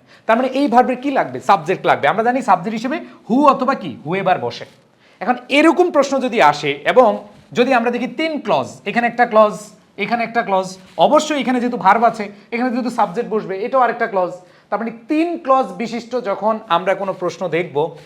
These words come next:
সেখানে খেয়াল করব এইখানে বিলিভ, ফিল, নো, সে ইত্যাদি ভার্ব আছে কিনা। তো এইখানে আমরা যদি এগুলো নাও দেখি, আমরা একটু খেয়াল করবো এইভাবে যে এইখানে ভার্ব আছে, আমাদের অবশ্যই শূন্যস্থানে কি লাগবে? সাবজেক্ট বসাতে হবে,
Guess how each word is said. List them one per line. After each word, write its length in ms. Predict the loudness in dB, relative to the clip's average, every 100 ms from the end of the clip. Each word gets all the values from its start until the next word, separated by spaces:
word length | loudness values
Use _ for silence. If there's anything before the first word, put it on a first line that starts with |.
| -12
সেখানে 300 | -4 -2 0
খেয়াল 220 | 0 0 2
করব 420 | 0 0 -2 -4 -8
এইখানে 320 | -4 -2 -4 -4
বিলিভ, 720 | -6 -4 -2 -2 -4 -6 -14 -20 _ -12 -6
ফিল, 460 | -2 -2 -2 -4 -10 -18 -10
নো, 640 | -4 0 2 2 0 -6 -20 -20
সে 500 | -2 2 2 0 -6 -18 -10
ইত্যাদি 360 | -4 0 0 0
ভার্ব 280 | -2 0
আছে 240 | 0 -2 -8
কিনা। 220 | -12 -14 -18 _ _ 2
তো 220 | 2 2
এইখানে 300 | 0 6 6
আমরা 200 | 8 4
যদি 180 | 2 -2
এগুলো 200 | -2 -2
নাও 380 | -2 4 6 6
দেখি, 380 | 4 -2 -8 -12 _ -8
আমরা 200 | -4 -4
একটু 160 | -4
খেয়াল 200 | 0 0
করবো 240 | 2 0 2
এইভাবে 460 | 2 2 0 -4 -8 -18 -4
যে 140 | -2
এইখানে 460 | 0 -2 -2 -2 -4
ভার্ব 380 | 2 4 4
আছে, 320 | 2 0 -6 -10 -20 _ _ _
আমাদের 320 | -2 2 2 4
অবশ্যই 400 | 2 2 -4 -6
শূন্যস্থানে 460 | -4 -6 -4 -4
কি 120 | -4
লাগবে? 240 | -2 -2 -2
সাবজেক্ট 420 | -2 -2 -4 -8
বসাতে 280 | -8 -8 -10
হবে, 140 | -12